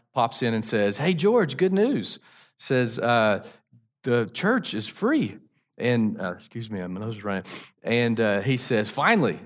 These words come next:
something's free." She said, "No, no, no. By free, I meant it's available."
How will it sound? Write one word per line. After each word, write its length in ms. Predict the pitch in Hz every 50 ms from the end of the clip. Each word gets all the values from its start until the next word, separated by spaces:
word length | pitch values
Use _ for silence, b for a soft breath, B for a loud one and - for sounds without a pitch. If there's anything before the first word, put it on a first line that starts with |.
| - _ _ _ _ _ _ _ _ _ _
something's 440 | - - 151 180 214 - 151 127 127
free." 280 | - - 113 107 104 101
She 60 | -
said, 160 | - 131 135
"No, 140 | 147 151 160
no, 180 | 135 131 113 104
no. 260 | 95 82 82 85 - b b b b -
By 140 | 113 113
free, 380 | 117 - 160 190 220 180 131 110
I 120 | 104 107
meant 300 | 117 127 127 113 - -
it's 180 | 127 135 123 -
available." 640 | 107 95 107 127 170 170 113 85 - - - - _